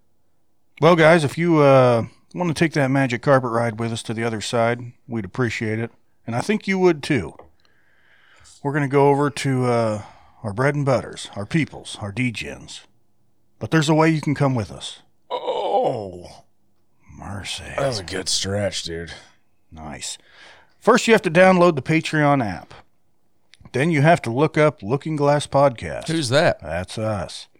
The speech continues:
Speaker 1: Give 'em a little bit of information. Pick a tier, any tier.
Speaker 2: Like your credit card number.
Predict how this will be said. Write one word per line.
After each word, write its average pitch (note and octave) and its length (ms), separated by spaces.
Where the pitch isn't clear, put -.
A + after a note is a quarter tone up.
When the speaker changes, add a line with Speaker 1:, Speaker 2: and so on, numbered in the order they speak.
Speaker 1:
Give G#3+ 140
'em G#3 80
a F3+ 40
little F#3 180
bit F3 200
of F3 40
information. F3+ 680
Pick - 240
a G#2+ 40
tier, C#3 420
any C3+ 240
tier. E3+ 560
Speaker 2:
Like D#2 160
your A#1+ 100
credit F#2+ 280
card A#1+ 240
number. A#1+ 360